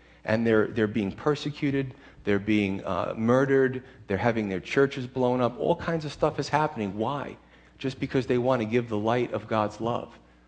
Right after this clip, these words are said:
that light piercing the darkness. And this is interesting about light, how God has set it up.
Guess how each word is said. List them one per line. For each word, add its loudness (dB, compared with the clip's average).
that 2
light 0
piercing -2
the -8
darkness. -4
And 6
this 4
is 2
interesting 2
about 4
light, 4
how 6
God 8
has -2
set 0
it 2
up. 0